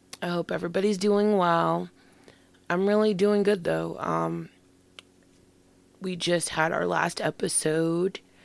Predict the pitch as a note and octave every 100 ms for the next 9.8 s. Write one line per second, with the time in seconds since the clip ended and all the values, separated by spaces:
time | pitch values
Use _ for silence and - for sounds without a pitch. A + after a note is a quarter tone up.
0 | - - - - - _ _ F3 F3+ F3+
1 | F#3 - D#3+ D#3+ - E3 - - F3 F3
2 | F3 F3 - - _ _ _ - _ _
3 | - F2 - - G3+ G#3 G#3 G3+ G3+ A3
4 | - _ - - - - - G#3 G#3 A#3
5 | A#3 A3+ G#3+ F#3+ F3+ F3 - F3+ F3 F3+
6 | F3+ - F#3 F3 F3+ F3 F3+ F#3+ E3+ F#3
7 | F#3 G2+ F#2+ F2+ G2 F#2 F2+ F2 E3 D#2+
8 | F2+ F2+ F2+ F2 F2 F2 F3 - - F3+
9 | F3 F3 F3 E3+ - F3+ G3 -